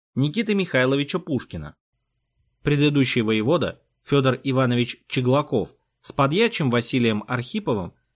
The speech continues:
дело свое запустили, обирали торговых людишек и местных черносошных и дворцовых мужиков – а дозорными книгами и не занимались.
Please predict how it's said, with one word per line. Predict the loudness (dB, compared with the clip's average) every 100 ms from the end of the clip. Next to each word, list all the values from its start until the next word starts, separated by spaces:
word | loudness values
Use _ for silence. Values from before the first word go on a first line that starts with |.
| _
дело | -2 0 0
свое | 2 0
запустили, | 2 -2 -2 -4 -2 0 -2 -8 _ _ _
обирали | -2 2 4 2
торговых | 2 0 0 0 0
людишек | -2 -2 -2 -4 -6 -10 _ -2
и | 2
местных | 2 2 -2 -4 _
черносошных | -2 0 0 -2 -2 -2 -2 -6 -6
и | -4
дворцовых | 0 0 0 -2 0 0
мужиков – | -2 -2 -2 -4 -8 -12 _ _ _ _
а | -2
дозорными | 2 4 4 2 2 0
книгами | 0 0 2 0
и | 0 0
не | 2 2
занимались. | 2 -2 -2 -2 -4 -10